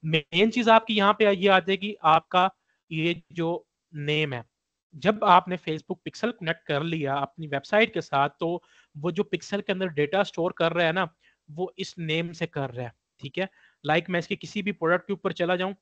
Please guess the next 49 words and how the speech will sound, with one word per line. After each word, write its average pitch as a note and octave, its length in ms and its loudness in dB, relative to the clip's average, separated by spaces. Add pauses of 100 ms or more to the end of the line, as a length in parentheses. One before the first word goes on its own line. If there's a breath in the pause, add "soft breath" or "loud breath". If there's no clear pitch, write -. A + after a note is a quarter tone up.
(280)
ठीक E3+ 180 -6
है, F3+ 80 0
मैं F3 160 2
कहता E3+ 280 0
हूं, F3+ 80 -2
"यार, E3+ 160 2
मैंने E3+ 240 -2
बाकी D3 300 -2
प्रोडक्ट्स D#3+ 380 -6
नहीं F#3 140 -2
बेची, C#3+ 320 -6 (340 soft breath)
लेकिन E3 220 -4
मैंने F3+ 200 2
ये F#3 120 0
किट G#3+ 240 0
बेची C#3+ 300 -8
है, C3+ 60 -4
एक C3 120 -10
तरीके B2+ 220 -12
से B2 160 -16 (600 soft breath)
मैंने G3 180 4
किट A#3 240 0
बेची G#3 400 0
है, A3 140 8
मेरी F#3+ 500 -2
डोमेन F#3+ 360 -4
के G3 120 0
आगे F#3 260 2
सिर्फ G#3 300 -6
एक्सटेंशन F3+ 460 -6
चेंज G#3 260 -6
हो E3 140 -4
रही F3 140 -6
है, F#3+ 160 0 (540)
मेरी F#3 480 -2
डोमेन E3 600 -4
डब्ल्यू E3+ 280 -2
डब्ल्यू F3+ 280 -2
डॉट F3 300 -4
टेम्फा E3+ 320 -2
डॉट E3+ 300 -2
पी F3 60 -10
के G3 180 -4
वही E3+ 260 -2
सेम C#3+ 280 -6
है, A2+ 80 -12 (500)
मैं E3+ 220 0
जो F#3+ 220 4
भी B3 300 -2